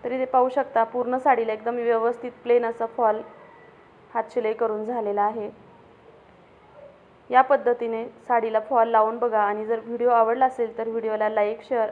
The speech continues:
आणि चॅनलला सबस्क्राईब जरूर प-, करा. पूर्ण व्हिडिओ पाहिल्याबद्दल धन्यवाद.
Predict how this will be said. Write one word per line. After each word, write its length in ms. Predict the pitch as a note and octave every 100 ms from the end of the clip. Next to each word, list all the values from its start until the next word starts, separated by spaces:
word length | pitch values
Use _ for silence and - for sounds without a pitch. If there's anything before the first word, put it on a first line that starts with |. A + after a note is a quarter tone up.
| -
आणि 220 | G3+ G#3
चॅनलला 420 | A3+ G#3+ G#3 G#3+
सबस्क्राईब 540 | G#3+ A3 - - G#3+
जरूर 280 | G#3 G#3+ G3+ - - -
प-, 40 | G#3+
करा. 360 | - G#3 G3+ A3+ - - - -
पूर्ण 240 | - A#3 A3+
व्हिडिओ 320 | B3+ B3+ A#3
पाहिल्याबद्दल 680 | A#3 A#3 G#3+ G#3+ G#3 G#3 G3+
धन्यवाद. 520 | A3+ G#3+ G3+ G3 G#3